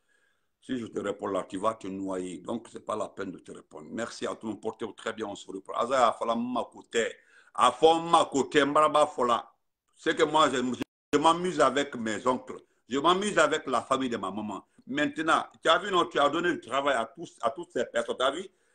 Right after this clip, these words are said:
ceux qui savent pas faire blo-, euh, euh, savent pas manipuler le téléphone là, ça, qui cherche à, à avoir un compte là. Azaya a marketing, hein,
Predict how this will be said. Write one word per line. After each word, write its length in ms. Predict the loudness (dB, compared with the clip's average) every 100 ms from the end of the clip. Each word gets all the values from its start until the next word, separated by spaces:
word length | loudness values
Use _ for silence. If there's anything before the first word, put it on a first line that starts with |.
| _
ceux 160 | 2
qui 120 | 2
savent 220 | 2 2 4
pas 160 | 4
faire 160 | 4 0
blo-, 220 | -2 0
euh, 260 | 2 2 -2 -12 _ 2
euh, 260 | 2 2
savent 200 | -2 0
pas 100 | 2
manipuler 440 | 2 2 -2 -4 -4
le 40 |
téléphone 300 | 0 -2 0
là, 80 | 0
ça, 120 | 0 0
qui 80 | 0
cherche 260 | 2 0 2
à, 320 | 2 2 -2 _ -2
à 120 | 2
avoir 240 | 4 2
un 180 | 2 -2
compte 320 | 0 -2 -2
là. 180 | -8 -12 -14 _ 2
Azaya 360 | 2 4 2
a 100 | 2
marketing, 420 | 0 -4 -4 -2
hein, 240 | -2 -2